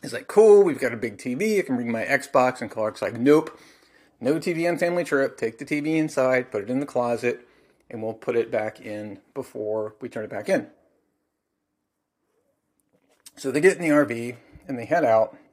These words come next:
And we know this is Fourth of July holiday because Lois says that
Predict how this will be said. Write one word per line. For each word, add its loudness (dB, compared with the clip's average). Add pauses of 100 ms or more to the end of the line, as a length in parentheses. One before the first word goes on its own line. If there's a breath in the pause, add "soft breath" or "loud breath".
(960)
And -8
we -4
know 8
this -6
is -8
Fourth -4
of -4
July 0
holiday 0 (540 soft breath)
because -4
Lois -2
says 0
that -16